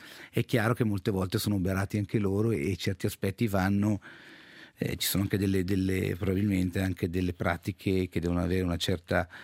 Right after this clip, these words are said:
priorità rispetto ad altre.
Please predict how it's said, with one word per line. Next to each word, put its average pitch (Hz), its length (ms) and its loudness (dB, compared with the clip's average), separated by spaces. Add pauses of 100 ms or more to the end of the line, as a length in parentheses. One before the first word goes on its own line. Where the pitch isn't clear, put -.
priorità 95 460 0
rispetto 87 680 -4
ad 82 180 -4
altre. 90 720 0